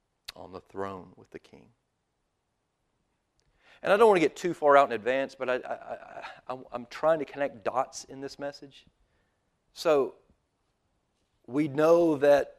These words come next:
chapter six is looming out there on the horizon, right? Chapter six, we're gonna see things like the four horsemen of the apocalypse and the great earthquakes and the, the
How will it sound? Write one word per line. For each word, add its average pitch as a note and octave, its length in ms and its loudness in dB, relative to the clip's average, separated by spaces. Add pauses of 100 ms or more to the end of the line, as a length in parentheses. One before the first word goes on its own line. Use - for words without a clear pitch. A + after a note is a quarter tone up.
chapter D#3 360 2
six C#3+ 420 -2
is C3 160 -10
looming C#3+ 380 -4
out C#3 160 -2
there C3 100 0
on C3+ 100 2
the C3 80 -4
horizon, B2 640 -2 (600)
right? A#2+ 320 -2
Chapter - 300 -2
six, C3+ 400 -2
we're B2 80 -8
gonna B2 140 -4
see C3+ 140 -6
things B2+ 320 -6
like B2+ 240 0
the B2+ 80 -4
four C3 260 -4
horsemen C3 380 -8
of B2 80 -12
the C3 80 -12
apocalypse C3 800 -6
and B2+ 160 -4 (560)
the - 80 -8
great D#3 300 6
earthquakes C#3 800 2
and A#2+ 200 -6
the, A#2 280 -4
the A#2 380 -8